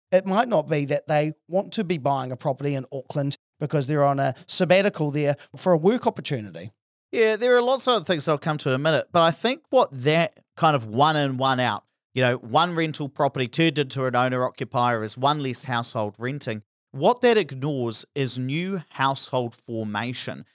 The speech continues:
Speaker 2: And I'll give you another example. When I was young, I lived in a five-bedroom house and we all rented. We were all young. We weren't at that stage of life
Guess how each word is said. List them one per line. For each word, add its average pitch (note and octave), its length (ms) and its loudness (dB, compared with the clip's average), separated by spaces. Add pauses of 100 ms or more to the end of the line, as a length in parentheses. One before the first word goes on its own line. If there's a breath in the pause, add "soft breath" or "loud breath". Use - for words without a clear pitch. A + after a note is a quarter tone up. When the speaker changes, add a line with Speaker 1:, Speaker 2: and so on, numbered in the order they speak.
Speaker 2:
And E3+ 80 -2
I'll E3 80 2
give G#3+ 200 -4
you B3+ 80 0
another C#3+ 340 -2
example. C3 500 -2
When D3+ 160 -4
I G#3 80 0
was E3 200 -2
young, B2+ 200 -4
I B2+ 100 0
lived C3+ 240 -6
in A#2 100 -8
a G#2 40 -10
five-bedroom A2+ 680 -6
house B2+ 320 -4
and E3 80 -8
we D3+ 140 -6
all D#3 300 -6
rented. F#3+ 480 -10
We A#2+ 100 -4
were A#2 140 -2
all G#2+ 140 -2
young. A2 260 -4
We D3+ 120 -6
weren't D#3+ 400 -6
at D3 260 -10
that C3 200 -6
stage B2 460 -6
of A2 160 -10
life C3+ 260 -4